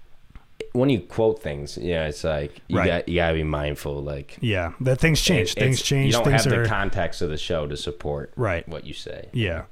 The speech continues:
Speaker 2: yeah, yeah, yeah. And that's just, you know.
Speaker 1: So, sounded outlandish.
Speaker 2: Right, yeah. And, uh, things change. Things become less acceptable, and you just, you know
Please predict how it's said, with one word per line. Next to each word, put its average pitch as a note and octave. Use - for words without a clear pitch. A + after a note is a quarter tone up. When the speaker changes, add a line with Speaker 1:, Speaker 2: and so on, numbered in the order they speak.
Speaker 2:
yeah, B2
yeah, G2+
yeah. F2
And B2+
that's B2
just, A2
you A2+
know. G#2
Speaker 1:
So, B1+
sounded D2
outlandish. -
Speaker 2:
Right, D#3
yeah. A#2
And, A#2
uh, G2+
things C3
change. G#2
Things G#2+
become A2+
less A2
acceptable, G#2+
and G#2
you G2
just, F#2+
you G#2+
know G#2